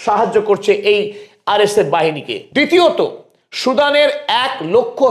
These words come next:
হেক্টর জমিতে এখন এই আরব আমিরাতের কোম্পানিগুলো বাণিজ্যিকভাবে কৃষিকাজ করছে। তৃতীয়ত, যখন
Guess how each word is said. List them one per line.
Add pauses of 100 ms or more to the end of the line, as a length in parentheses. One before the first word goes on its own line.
হেক্টর (120)
জমিতে (460)
এখন (100)
এই (320)
আরব (220)
আমিরাতের (140)
কোম্পানিগুলো (340)
বাণিজ্যিকভাবে (320)
কৃষিকাজ (120)
করছে। (440)
তৃতীয়ত, (800)
যখন